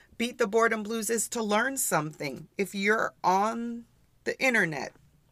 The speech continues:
look up something that you don't know. Learn,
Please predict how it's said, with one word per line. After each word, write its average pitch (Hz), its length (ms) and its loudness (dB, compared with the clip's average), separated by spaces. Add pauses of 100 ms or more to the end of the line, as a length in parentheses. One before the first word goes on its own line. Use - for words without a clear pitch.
(420)
look 196 240 -6
up 294 140 -4
something 240 480 -4
that 190 260 0
you 196 220 -6
don't 170 340 0
know. 170 480 -2 (100)
Learn, 220 580 0